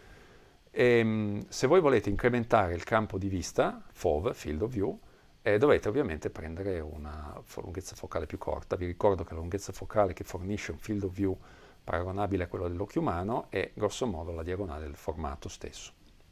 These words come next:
Però voi tutti sapete che nel caso del, del cinema, eh, se voi andate al cinema, eh, il, ehm, il telo di prote-, di proiezione è molto più largo che alto, ok?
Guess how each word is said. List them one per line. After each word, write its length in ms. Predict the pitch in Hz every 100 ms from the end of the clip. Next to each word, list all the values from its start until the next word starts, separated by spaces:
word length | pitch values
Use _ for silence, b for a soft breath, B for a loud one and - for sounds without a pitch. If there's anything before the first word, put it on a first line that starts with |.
| - - - - - - - - - B B B B -
Però 400 | - 131 - - -
voi 140 | - 110
tutti 240 | 101 104
sapete 440 | - 135 110 - -
che 340 | 104 95 - -
nel 220 | 95 90
caso 340 | - 110 101 92
del, 160 | 85
del 280 | 80 80 87
cinema, 520 | - 98 90 95 - - B B B B -
eh, 300 | 98 92 90
se 120 | -
voi 140 | 104
andate 220 | 98 90 107
al 80 |
cinema, 520 | 101 - 87 98 147 - -
eh, 440 | - 92 90 87 -
il, 240 | 101 101
ehm, 540 | 95 90 85 82 80 - - - -
il 300 | 113 90 -
telo 220 | 113 107
di 80 | 90
prote-, 360 | 95 107 110
di 100 | -
proiezione 720 | 101 104 131 - 95 87 110 - B B B B _
è 180 | 113 123
molto 340 | 120 120 123 117
più 100 | 104
largo 320 | 87 90 95
che 120 | 95
alto, 440 | 85 82 - 113 - _ - - -
ok? 360 | - 107 117